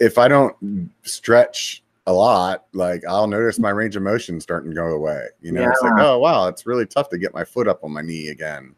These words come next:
Speaker 1: I need to
Speaker 2: Totally.
Speaker 1: start working on stretching that," 'cause of whatever, maybe injuries or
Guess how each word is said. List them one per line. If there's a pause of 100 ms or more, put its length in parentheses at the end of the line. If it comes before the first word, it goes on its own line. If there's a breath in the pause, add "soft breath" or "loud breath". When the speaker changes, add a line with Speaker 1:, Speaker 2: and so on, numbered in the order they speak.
(280 loud breath)
Speaker 1:
I
need
to
Speaker 2:
Totally.
Speaker 1:
start
working
on
stretching
that,"
'cause
of (540)
whatever,
maybe
injuries
or